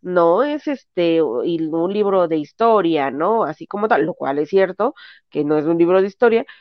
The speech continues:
pero, pero no solo no es un libro de historia, ¿no? Sino es como si hubieran, eh, podrías decir, mira, como cuando haces una serie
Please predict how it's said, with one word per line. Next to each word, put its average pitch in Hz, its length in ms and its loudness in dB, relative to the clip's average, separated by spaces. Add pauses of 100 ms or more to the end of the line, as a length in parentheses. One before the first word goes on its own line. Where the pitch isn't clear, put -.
(300)
pero, 196 640 6
pero 165 240 2
no 160 200 -4
solo 220 240 0
no 175 80 0
es 160 100 -4
un 160 80 -4
libro 147 220 -4
de 143 60 -8
historia, 185 420 -2
¿no? 156 220 -6
Sino 151 260 -6
es 156 100 -6
como 185 320 -4
si 151 160 -8
hubieran, 190 600 -2 (880)
eh, - 300 0
podrías 339 280 6 (120)
decir, 330 300 2
mira, 233 240 2
como 214 220 -4
cuando 233 240 2
haces 302 200 -2
una 262 220 0
serie 208 360 0